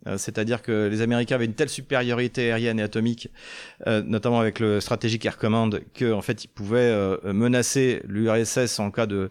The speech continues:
si, si elle bougeait vers les frontières, euh, de l'Europe occidentale, eh bien, de, de, de vitrifier le territoire, euh, le territoire soviétique, sans crainte d'être, euh, de subir des représailles. Et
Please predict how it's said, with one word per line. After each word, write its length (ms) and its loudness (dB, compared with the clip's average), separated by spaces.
si, 140 -10
si 120 0
elle 80 2
bougeait 400 2
vers 420 0
les 120 2
frontières, 520 0
euh, 160 2
de 320 2
l'Europe 300 0
occidentale, 640 0
eh 60 0
bien, 180 0
de, 220 -2
de, 160 -10
de 120 -4
vitrifier 480 -2
le 80 0
territoire, 520 -2
euh, 120 -2
le 220 -6
territoire 400 -6
soviétique, 540 -6
sans 260 2
crainte 280 0
d'être, 320 0
euh, 360 4
de 80 -6
subir 240 0
des 80 2
représailles. 580 0
Et 300 2